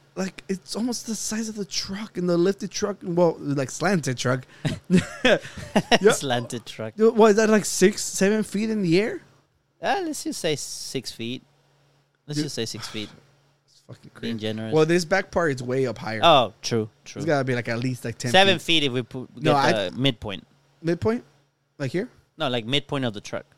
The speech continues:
Speaker 1: What do you
Speaker 2: No,
Speaker 1: mean?
Speaker 2: no, of, of the flying car, of the S U V, right there.
Speaker 1: Right here?
Speaker 2: Yeah.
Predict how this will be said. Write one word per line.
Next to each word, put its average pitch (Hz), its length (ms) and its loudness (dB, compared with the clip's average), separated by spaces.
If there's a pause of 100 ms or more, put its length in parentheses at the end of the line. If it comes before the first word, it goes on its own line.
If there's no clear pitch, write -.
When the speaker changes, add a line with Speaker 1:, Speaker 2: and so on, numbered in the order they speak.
(1700)
Speaker 1:
What 139 80 -18
do 139 40 -4
you 127 40 -2
Speaker 2:
No, 139 60 0
Speaker 1:
mean? 127 60 -4
Speaker 2:
no, 147 140 2
of, 143 260 4
of 131 160 2
the 120 140 4
flying 131 440 4
car, 110 320 -4
of 104 120 -8
the 104 100 -4
S 113 140 -6
U 117 60 -10
V, 107 140 -10
right 127 220 -2
there. 95 160 -6
Speaker 1:
Right 131 100 -8
here? 175 220 -6
Speaker 2:
Yeah. 98 280 -8